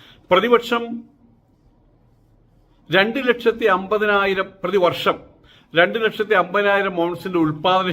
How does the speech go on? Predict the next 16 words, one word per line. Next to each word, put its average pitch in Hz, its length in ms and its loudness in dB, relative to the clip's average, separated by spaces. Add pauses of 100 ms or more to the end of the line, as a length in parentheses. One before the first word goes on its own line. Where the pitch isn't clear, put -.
(100)
ശേഷി 143 300 -2 (880)
അത് 190 100 2 (120)
ആ - 20 2 (160)
പ്രദേശത്ത് 185 680 -6
ഉണ്ടെന്നാണ് 165 480 0 (220)
കണക്ക് 147 280 -4
കൂട്ടുന്നത്. 110 440 -6 (2000)
ഇത്, 220 140 6 (1700)
ഇതേപോലെ 240 600 2 (100)
തന്നെ 220 220 -6 (100)
കാര്യങ്ങൾ 208 360 -2 (280)
ശരിയായിട്ട് 202 520 0
വരികയാണെങ്കിൽ 185 580 -2
ഇതോടെ 180 280 0 (880)
സ്വർണ്ണ 208 340 0 (120)
ഉൽപ്പാദനത്തിന്റെ, 190 760 0